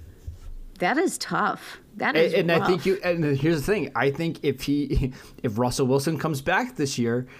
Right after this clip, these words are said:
Speaker 2: Kate, you can make a really good argument that he should be in the top three dynasty receivers. But that's just how valuable Russell Wilson is, because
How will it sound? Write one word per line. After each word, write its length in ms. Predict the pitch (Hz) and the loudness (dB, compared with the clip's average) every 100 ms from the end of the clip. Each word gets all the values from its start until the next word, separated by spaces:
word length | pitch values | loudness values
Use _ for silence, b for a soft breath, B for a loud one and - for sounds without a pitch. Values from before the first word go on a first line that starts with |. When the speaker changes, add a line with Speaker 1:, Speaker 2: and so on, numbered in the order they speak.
| B B - | B B 0
Speaker 2:
Kate, 220 | 143 139 | 2 4
you 160 | 147 | 2
can 160 | 151 262 | 0 2
make 180 | 156 151 | 2 2
a 80 | 143 | 2
really 300 | 127 139 151 | 4 2 2
good 160 | 147 | 2
argument 560 | 151 135 127 127 131 131 | 2 2 2 2 0 -2
that 100 | 120 | -2
he 140 | 123 | 0
should 200 | 139 139 | 0 0
be 140 | 131 139 | 2 2
in 60 | |
the 60 | 135 | 0
top 280 | 135 139 139 | 0 -2 -2
three 260 | - 180 | -2 0
dynasty 480 | 208 120 117 104 - | 2 0 0 -4 -4
receivers. 520 | 110 - 120 - 104 | -4 -4 -8 -8 -12
But 160 | - 131 | -6 0
that's 220 | 151 135 | 0 -2
just 440 | - - 175 135 | -4 -2 0 0
how 180 | - 151 | 0 2
valuable 600 | 120 127 131 143 135 117 | 2 2 4 4 2 0
Russell 360 | 113 120 120 110 | 2 0 0 -2
Wilson 340 | 113 113 110 | -2 -2 -2
is, 200 | 139 131 | 0 0
because 500 | 120 127 131 123 110 | 0 0 2 0 -2